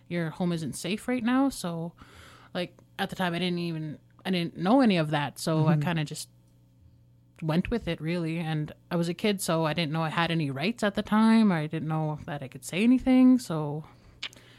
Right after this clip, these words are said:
Speaker 1: if there was someone there to explain to me at a kid level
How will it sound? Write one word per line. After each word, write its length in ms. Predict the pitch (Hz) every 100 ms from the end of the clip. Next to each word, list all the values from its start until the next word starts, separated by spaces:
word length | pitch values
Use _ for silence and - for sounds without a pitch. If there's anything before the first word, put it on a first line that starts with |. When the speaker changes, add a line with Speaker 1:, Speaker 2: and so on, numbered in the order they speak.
| -
Speaker 1:
if 80 | 180
there 120 | 202
was 100 | 196
someone 240 | 240 233 196
there 180 | 175
to 80 | 170
explain 540 | 165 160 - - 170 165
to 120 | 170
me 300 | 165 165 165 - - - -
at 140 | 160
a 40 | 175
kid 260 | - 208
level 440 | 185 156 156 147